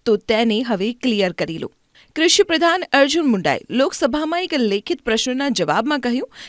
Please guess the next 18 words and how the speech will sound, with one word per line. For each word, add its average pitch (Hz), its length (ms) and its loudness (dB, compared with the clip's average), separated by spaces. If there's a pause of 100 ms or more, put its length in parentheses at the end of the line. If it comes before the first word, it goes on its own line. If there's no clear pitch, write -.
કે 381 60 2
હાલ 381 200 4
સરકારની 220 520 0
પાસે 190 360 -2
એક 269 180 -4
પી 262 240 -2
એમ 392 200 0
કિસાનની 226 460 0
રકમ 220 400 0 (240)
પ્રતિ 294 280 4
વર્ષ 302 300 0
છ - 200 -2
હજાર 247 420 2
રૂપિયાથી 220 440 -2
વધારવાનો 208 720 0
કોઈ 202 220 0
પ્રસ્તાવ 240 440 -2
નથી. 247 320 -6